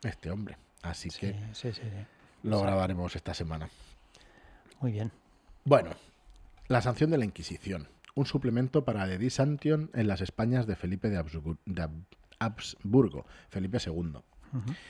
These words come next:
Speaker 1: Eh, está escrito por David Castro y Ángel González Olmedo. David Castro, que es historiador,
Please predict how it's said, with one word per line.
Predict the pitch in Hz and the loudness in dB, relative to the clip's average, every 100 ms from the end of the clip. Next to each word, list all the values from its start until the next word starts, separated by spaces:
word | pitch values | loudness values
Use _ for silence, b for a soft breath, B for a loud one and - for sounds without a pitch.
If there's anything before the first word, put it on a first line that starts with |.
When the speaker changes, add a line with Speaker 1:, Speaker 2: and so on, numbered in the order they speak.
| B B B B - - | B B B B -8 0
Speaker 1:
Eh, | 110 101 | 2 2
está | 98 120 | 2 -2
escrito | - 131 113 | 0 2 4
por | 101 | 2
David | 95 107 117 | 2 0 2
Castro | - 123 - 135 - | 2 2 2 0 0
y | 101 | 0
Ángel | 95 92 107 101 90 | 0 0 0 0 0
González | 90 90 85 | -2 -2 -2
Olmedo. | 85 101 175 185 - _ _ B B B B B | 0 2 4 2 0 _ _ B B B B B
David | 107 101 113 | 0 2 2
Castro, | 123 107 - 113 | 2 2 2 0
que | 110 | 0
es | - | -2
historiador, | 90 - 90 85 87 131 | -6 -4 -4 -2 0 -2